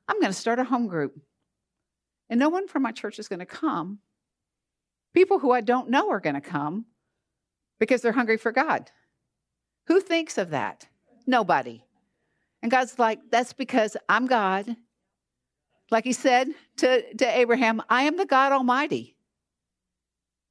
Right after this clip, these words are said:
And what you have done is not what I've promised. And what I've promised, I am gonna do." And we're in a season of that promise being released and fulfilled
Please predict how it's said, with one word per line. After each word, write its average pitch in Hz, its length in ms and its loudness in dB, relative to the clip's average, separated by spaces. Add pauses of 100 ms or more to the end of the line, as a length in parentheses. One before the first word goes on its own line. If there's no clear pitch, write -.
(440)
And 208 320 -2
what 190 460 -2
you 277 160 -2
have 262 260 -2
done 190 640 0 (480)
is 208 180 2
not 240 220 2
what 254 120 2
I've 247 200 0
promised. - 600 -4 (760)
And 208 160 2
what 247 160 4
I've 254 180 2
promised, 254 540 -2 (100)
I 226 140 2
am 240 120 -2
gonna 233 220 0
do." 220 420 -2
And 190 220 0
we're 247 260 2
in 269 120 2
a 254 60 0
season 262 520 -4
of 175 160 -4
that 214 240 0
promise 247 520 -2
being 196 260 -2
released 196 480 -2
and 185 120 -10
fulfilled 196 640 0